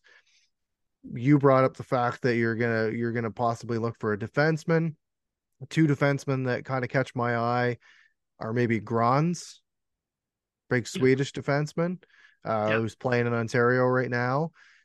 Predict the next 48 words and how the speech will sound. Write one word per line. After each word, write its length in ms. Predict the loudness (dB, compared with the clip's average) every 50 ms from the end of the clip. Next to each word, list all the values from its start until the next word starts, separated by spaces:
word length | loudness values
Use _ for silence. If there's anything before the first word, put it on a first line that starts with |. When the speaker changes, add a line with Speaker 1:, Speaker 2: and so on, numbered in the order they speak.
| _ -8
Speaker 1:
Uh, 240 | -6 -4 -2 -2 -2
if 60 | -2
they 120 | 0 0 2
wanna 220 | 2 0 0 0
go 140 | 0 0 0
on 100 | 0 0
the 60 | -2
more 220 | -4 -4 -4 -2 -2
offensive 680 | 0 0 0 0 0 0 -2 -2 -2 -2 -2 -4 -6 -4
side, 400 | 0 2 2 4 4 4 4 2
you're 100 | 2 0
looking 220 | 0 -2 -4 -6
at 80 | -8 -6
Jordan 340 | -4 -4 -4 -4 -4 -4 -8
Spence, 460 | -10 -4 0 2 2 2 0 -2 -4
who 80 | -6
used 100 | -6 -6
to 60 | -6 -6
play 120 | -6 -4
for 60 | -4
the 60 | -6
Moncton 260 | -8 -8 -8 -10 -6 -2
Wildcats. 640 | 0 2 2 0 0 0 0 0 0 -2 -4 -6 -8
So 120 | -6 -4
I've 180 | -4 -4 -4 -8 -12 _ _ _ _
saw, 320 | -12 -8 -6 -4 -4 -4 -6
so 100 | -6 -8
I've 80 | -10 -6
seen 220 | -4 -2 -2 -2
him 160 | -2 -4 -4
play. 260 | -4 -2 -2 0 0 0
I 80 | 0
know 140 | -2 -4 -4
you've 200 | -4 -4 -6 -6
seen 200 | -6 -6 -6 -4
him 100 | -6 -6
play. 400 | -4 -2 -2 0 0 -2 -2 -4 -8 _ _ _ -20 -20 -20 -20 _ _ _ _ -8 -4
Um, 540 | -2 0 0 0 0 0 -2 -4 -6 -10 -14 _ _
and 140 | -2 0 0
if 120 | 0 0
they 160 | 2 2 2 2
want 360 | 2 2 0 0 0 -2 -4
to 140 | -8 -8 -8
go 720 | -4 0 2 4 4 6 6 6 6 4 4 4 2 0
a 40 | 0
little 160 | 0 0 0
bit 160 | 0 -2 -4 -4
more, 580 | -4 -4 -4 -2 0 0 0 0 0 -2 -6